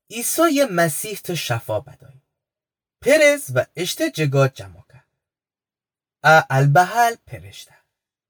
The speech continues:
گرد لوده و شارونی مردم ای ویندشونه و خداوندی ایمان بردشونه.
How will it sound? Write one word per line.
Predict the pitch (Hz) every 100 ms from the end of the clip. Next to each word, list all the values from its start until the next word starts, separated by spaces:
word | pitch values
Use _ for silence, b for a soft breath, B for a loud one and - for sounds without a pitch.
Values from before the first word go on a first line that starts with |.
| _ _ 143 135
گرد | 202 214 180
لوده | 185 185 147 147 175 175 -
و | 131 135 131
شارونی | - - 156 170 190 240
مردم | 226 143 123 120 123 120
ای | - 101
ویندشونه | - 110 190 269 254 - 226 214
و | 214 220
خداوندی | 262 - 110 104 95 98 98 - 107 107
ایمان | - 151 180 151 101
بردشونه. | - _ _ - _ _